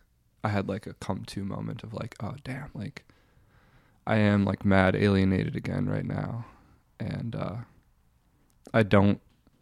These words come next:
I had this, like, thought come up in the last week that was just kinda like, kinda like, "Where there is no space,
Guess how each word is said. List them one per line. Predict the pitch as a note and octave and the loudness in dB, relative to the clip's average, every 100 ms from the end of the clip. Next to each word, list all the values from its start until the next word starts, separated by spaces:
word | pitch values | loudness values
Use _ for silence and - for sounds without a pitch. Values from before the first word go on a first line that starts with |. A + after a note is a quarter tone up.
| _ _ _ - | _ _ _ 2
I | |
had | A2+ D3 | 8 10
this, | C#3 - | 8 6
like, | A2+ - - | 4 2 -18
thought | - G#2+ G2+ - | 2 8 8 8
come | - G2 | 4 4
up | F#2 G#2 | 4 4
in | F#2+ | 2
the | |
last | F#2 F#2 F2 - | 4 2 0 -2
week | G2 F#2+ - - _ _ _ _ _ - | 0 0 -2 -16 _ _ _ _ _ -2
that | G2 | 0
was | G2+ | 0
just | - G2+ | -2 -2
kinda | - F#2+ | 0 2
like, | F#2+ F#2+ - - _ _ _ _ _ _ _ _ _ _ - - _ _ _ _ _ _ _ _ | 2 0 -4 -14 _ _ _ _ _ _ _ _ _ _ -20 -20 _ _ _ _ _ _ _ _
kinda | - A2+ G2 | 0 4 6
like, | F#2 - | 4 4
"Where | G#2+ G#2+ | 8 10
there | G#2+ G#2 | 10 10
is | F#2+ | 8
no | G2 G2+ | 6 6
space, | G2 - - F2+ G2 - - - | 4 0 4 6 4 2 -4 -6